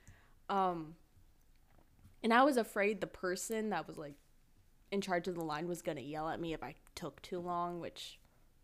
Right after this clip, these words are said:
you know. Um, and so, so after I was like, "Can we do, like, a hug sort of pose?" He was like, "Sure."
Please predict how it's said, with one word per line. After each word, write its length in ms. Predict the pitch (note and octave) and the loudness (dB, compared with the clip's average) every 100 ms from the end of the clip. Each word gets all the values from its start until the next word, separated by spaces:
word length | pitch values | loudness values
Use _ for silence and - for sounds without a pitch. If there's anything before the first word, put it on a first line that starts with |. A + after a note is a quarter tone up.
| - | -14
you 180 | D3+ D3+ | -10 -8
know. 240 | E2 B2+ - - - - - - - | -8 -8 -10 -18 -20 -20 -20 -6 0
Um, 340 | F#3+ F3 D#3 - - - - - - - | 2 2 -2 -8 -20 -20 -20 -20 -20 -2
and 200 | G#3+ A3 | 2 2
so, 280 | - A3+ - - - - - - - - - - - - - - - - - - - - - - - - - - - - - | 4 2 2 -2 -18 -18 -18 -20 -20 -20 -20 -18 -18 -16 -16 -16 -16 -20 -20 -20 -20 -20 -20 -20 -20 -20 -20 -20 -20 -20 -4
so 300 | - G#3 G3 | 4 6 6
after 300 | - G#3 B3 | 6 4 4
I 140 | A3+ G#3 | 4 4
was 140 | G3 | 2
like, 200 | F#3+ F3 - - | 0 -2 -6 -2
"Can 120 | D#4+ | 0
we 60 | |
do, 140 | E4+ F#4+ | 4 4
like, 180 | F#4 E4+ | 4 0
a 80 | A3 | -2
hug 280 | G3 G#3+ | -2 -4
sort 180 | - G#3+ | -2 -2
of 60 | G#3 | 0
pose?" 220 | G#3 G#3 | -2 -2
He 80 | C#4 | 0
was 100 | C4 | 2
like, 140 | C4+ | 2
"Sure." 600 | - - F#4 E4 F#3 - | 0 2 8 8 8 4